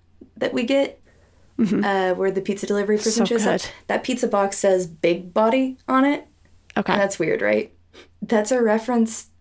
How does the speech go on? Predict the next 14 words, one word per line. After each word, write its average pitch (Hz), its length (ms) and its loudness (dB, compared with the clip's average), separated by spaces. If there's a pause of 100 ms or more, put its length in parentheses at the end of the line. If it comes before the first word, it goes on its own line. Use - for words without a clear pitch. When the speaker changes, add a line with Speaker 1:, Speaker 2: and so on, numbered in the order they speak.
(160)
Speaker 1:
to 190 560 0 (380)
an - 120 -4
album 170 720 0 (640)
by 190 80 2
Susumu 175 480 0
Hirasawa's 160 880 0
band 151 460 -4
P 156 180 -4
Model, 226 400 0
and 185 360 -4 (600)
that 196 200 4
is 190 200 0
the 175 100 2
guy 156 520 0